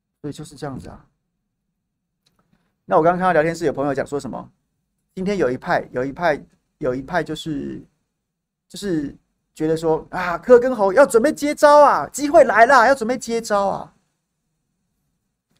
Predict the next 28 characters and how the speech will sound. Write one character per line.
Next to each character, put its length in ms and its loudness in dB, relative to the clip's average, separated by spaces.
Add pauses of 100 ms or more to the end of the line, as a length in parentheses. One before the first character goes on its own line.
(2500)
大 100 0
家 60 6
有 60 4
看 60 -6
过 140 -2
《教 160 2
父》 180 -6
第 120 -10
一 40 -10
集 160 -14
吗？ 240 -16 (460)
《教 100 4
父》 220 -2
第 100 -6
一 40 -8
集 160 -18
吗？ 200 -20 (720)
《马 220 2
龙 260 0
白 160 2
兰 240 -2
度》 300 -6
饰 280 -12
演 200 -4
的 100 -8
老 160 -6
教 220 -2
父， 240 -16